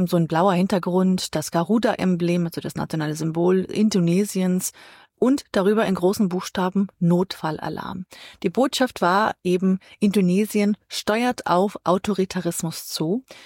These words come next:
Und innerhalb weniger Stunden wurde der Post viral, prominente Persönlichkeiten hatten den,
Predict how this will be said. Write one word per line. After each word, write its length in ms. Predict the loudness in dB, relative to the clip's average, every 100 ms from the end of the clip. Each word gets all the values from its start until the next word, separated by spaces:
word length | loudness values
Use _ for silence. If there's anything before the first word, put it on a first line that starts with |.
| -12 -2
Und 160 | 2
innerhalb 300 | 4 4 4
weniger 260 | 2 2 0
Stunden 400 | -2 0 0 0
wurde 120 | 0
der 100 | -2
Post 420 | -6 -10 -8 -6
viral, 680 | -6 -4 0 2 4 4 2
prominente 560 | 0 0 0 0 -4 -6
Persönlichkeiten 1080 | -4 0 0 -2 -4 0 0 0 0 -2
hatten 260 | -2 0 0
den, 220 | 2 0